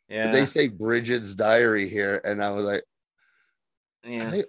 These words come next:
Speaker 2: did they always call
Speaker 1: Again,
Speaker 2: it that, or, or is that a joke?"
Speaker 1: again, the way that they, the way that they're all kinda coming to on these things, um, I, I don't know.
Speaker 2: Well, they're pulling, they're pulling from every,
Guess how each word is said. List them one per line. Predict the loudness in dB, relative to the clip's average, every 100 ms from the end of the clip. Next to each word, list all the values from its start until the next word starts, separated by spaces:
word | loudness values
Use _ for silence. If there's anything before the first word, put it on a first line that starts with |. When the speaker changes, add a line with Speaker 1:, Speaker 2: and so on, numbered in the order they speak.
| _
Speaker 2:
did | -8
they | -2 0
always | 0 -2
call | -2 0
Speaker 1:
Again, | 2
Speaker 2:
it | 2
that, | 0
or, | -2
or | -4 -4
is |
that | -2 -2
a |
joke?" | 0 2 2
Speaker 1:
again, | 2
the | 2
way | 2
that | 4 2
they, | 2
the | 0 0
way | -2
that | -2
they're | 0 2
all | 2
kinda | 0 -4
coming | -6 -10 -10 -10 -10 -12 -12 -14 -18 _ -20
to | -16 -12 -10
on | -10
these | -10 -14 -16 -16
things, | -14 -14 -16 -18 -20 -20 _
um, | -8 -6 -8 -12 -16 -20 _ _ _ _
I, | -20 -20 -16 -14
I |
don't | -12 -14
know. | -18 -20 _ -12
Speaker 2:
Well, | -2 2
they're | 2
pulling, | 2 4 4 4 2
they're | 0
pulling | 0 -4 -4 -4
from | -4 -4 -2
every, | -4 -6